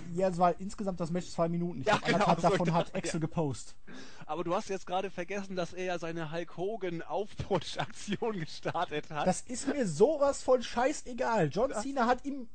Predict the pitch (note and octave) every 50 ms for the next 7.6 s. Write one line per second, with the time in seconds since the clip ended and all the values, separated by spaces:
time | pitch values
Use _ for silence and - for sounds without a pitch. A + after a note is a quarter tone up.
0 | - - - - - C4 A#3+ A3 A3+ B3 B3+ A3+ C4+ C#4 - - A3+ C#4 G#4+ G#4+
1 | F4+ E4+ D#4+ D#4+ E4 D4+ - C4 - - C4+ C4+ C#4+ C4 - B3+ B3+ C4 B3+ -
2 | - - - - F3+ F3 F3+ F3+ G3+ A#3 A#3 C4 - - - A#3 G3+ - G3+ F3
3 | F3 E3 D#3+ D#3+ D#3 - - E3 D3+ D3 D#3 D3+ D#3 D#3+ E3 - - - F#3 D3+
4 | E3 F3 G3 A#3 - - - - - - - - F#3 D#3 C#3+ E3+ G#3+ C#4+ D#4+ D4+
5 | - - - - G3 A#3 C#4 - C#4 G#3 A#3 A3+ F#3+ E3 D#3+ A3+ C4 B3 A3+ A#3
6 | B3+ - - - - A#3 B3 D4 D#4+ - - C4 A3+ G3+ F#3+ F3+ F3 F3 F3 F3
7 | - - - F3+ F3 F3+ - - - - -